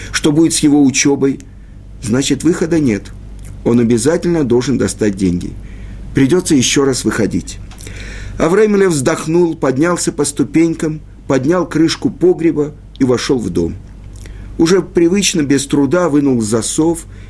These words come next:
и на зе-, на секунду, задержавшись в дверях, вышел на улицу. Ну куда теперь идти? Где искать деньги? Ноги сами повели его привычной дорогой в сторону лагеря.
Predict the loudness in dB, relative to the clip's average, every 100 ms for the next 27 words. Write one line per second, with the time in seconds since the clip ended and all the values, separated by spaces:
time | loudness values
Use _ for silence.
0 | -4 2 2 2 0 -2 -2 0 2 2
1 | 2 0 2 2 4 2 2 0 0 0
2 | 0 -4 -4 -2 2 4 2 0 -4 -14
3 | -18 -2 0 0 0 0 0 0 -4 -12
4 | -14 -16 -16 -16 -14 -6 -2 0 2 0
5 | 0 0 0 0 0 -4 -4 -8 -6 0
6 | 2 2 0 0 0 0 0 -6 -10 -14
7 | -14 -14 -14 -12 -10 -2 2 4 4 2
8 | 2 2 2 2 2 4 4 4 2 2
9 | 2 2 0 0 2 2 2 2 0 -2
10 | 0 2 2 2 2 0 -4 -6